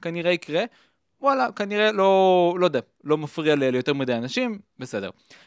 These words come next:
ויש את הנושא השלישי, שהוא הנושא שרוב האנשים מע-, מעסיק אותם.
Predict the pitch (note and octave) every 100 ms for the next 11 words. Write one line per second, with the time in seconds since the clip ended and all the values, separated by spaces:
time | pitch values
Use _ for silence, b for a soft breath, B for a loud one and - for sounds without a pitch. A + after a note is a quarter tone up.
0 | - B3 C4 A#3 B3+ B3+ A#3+ E4 - G3
1 | B3+ D#3+ D#3 C#3 A#2+ G#2+ G#2 G2 F#2+ G#2
2 | G#2 A#2+ A#2+ - C#3 D#3 A3